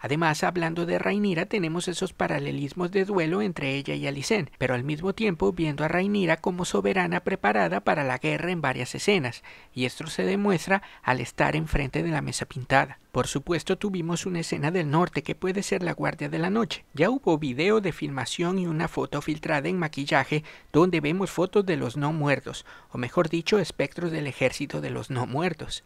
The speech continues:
Esto es importante para el canon de Game of Thrones y enlazar la serie con esa trama. La realidad es que como terminó Game of Thrones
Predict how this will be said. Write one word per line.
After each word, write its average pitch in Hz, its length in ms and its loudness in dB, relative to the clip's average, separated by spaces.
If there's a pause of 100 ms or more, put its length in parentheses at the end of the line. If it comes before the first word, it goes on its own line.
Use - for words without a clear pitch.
Esto 226 240 4
es - 100 -4
importante 156 520 0
para - 220 -2
el 127 80 -2
canon 143 360 0
de 160 100 -2
Game 135 300 -4
of - 180 -4
Thrones 214 380 4 (140)
y 147 140 -2
enlazar 131 500 0
la 185 100 2
serie 185 400 0
con 135 220 -2
esa 117 220 -6
trama. 147 440 2
La 120 120 0
realidad 202 520 2
es 202 140 0
que 165 160 -4
como 143 300 -4
terminó 147 460 -2
Game 135 300 -2
of 170 160 -4
Thrones 185 320 2